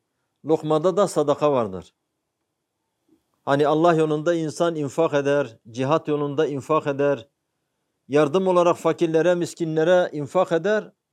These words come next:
Bir de kendi ailesine infak eder. Kendi ailesine infak ettiği nafaka en yüksek olan nafakadır. Sonra diğerleri geliyor. Bu ne demek? Tabii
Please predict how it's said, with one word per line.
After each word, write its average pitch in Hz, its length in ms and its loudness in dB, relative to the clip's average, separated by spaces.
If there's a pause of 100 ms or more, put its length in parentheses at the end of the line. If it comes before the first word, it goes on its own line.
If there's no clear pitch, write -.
(600)
Bir 214 140 -2
de 220 140 6
kendi 196 320 2
ailesine 190 580 0
infak 170 360 -2
eder. 143 240 -4
Kendi 156 300 0
ailesine 165 520 0
infak 175 340 -2
ettiği 175 420 -6
nafaka 156 500 -2
en 190 100 -4
yüksek 160 340 -4
olan 139 240 -4
nafakadır. 101 560 -10 (680)
Sonra 202 360 4
diğerleri 160 420 2
geliyor. 110 420 -4 (1040)
Bu 160 140 0
ne 196 140 2
demek? 196 420 0
Tabii 175 460 -2